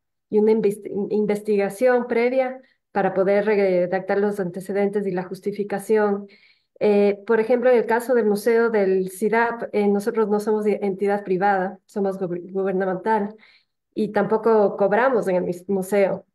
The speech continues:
Entonces, aquí, por ejemplo, ya tiene un dato que, que si alguien que conoce de nuestras actividades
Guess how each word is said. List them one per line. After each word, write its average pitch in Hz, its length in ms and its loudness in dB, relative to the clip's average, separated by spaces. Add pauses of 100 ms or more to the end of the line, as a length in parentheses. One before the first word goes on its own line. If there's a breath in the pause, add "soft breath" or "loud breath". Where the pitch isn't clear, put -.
(480)
Entonces, 214 460 0
aquí, 214 260 -4
por 233 180 0
ejemplo, 226 320 -2
ya 196 180 0
tiene 208 240 2
un 196 100 2
dato 202 340 -2
que, 175 260 -6 (500 soft breath)
que 196 100 0
si 208 180 0
alguien 226 540 4 (180)
que 208 140 2
conoce 208 440 2
de 214 120 2
nuestras 214 340 2
actividades 208 960 0